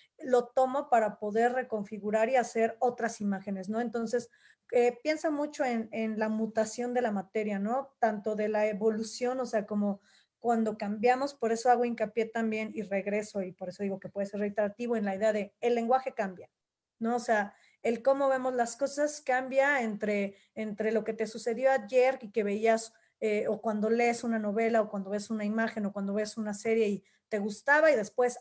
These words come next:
algo pasó en tu vida y lo resignificó, y puede cambiar la forma en la que vas a, ahora a sentir, a vivir, a ver, este, todo lo que está en tu entorno. Entonces, desde ahí es de do-,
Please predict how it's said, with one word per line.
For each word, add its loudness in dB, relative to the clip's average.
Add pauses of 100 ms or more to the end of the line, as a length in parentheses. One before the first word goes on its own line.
algo 6
pasó 0
en -4
tu -8
vida 6
y 6
lo 2
resignificó, -4
y -2
puede 2
cambiar 2
la 2
forma -2
en 0
la -2
que -6
vas -4
a, 0 (300)
ahora 6
a 0
sentir, -2
a -2
vivir, -4
a -8
ver, 6 (360)
este, -4 (120)
todo 4
lo 2
que -4
está -4
en -6
tu -6
entorno. 0
Entonces, -2
desde 2
ahí 2
es 4
de 4
do-, 0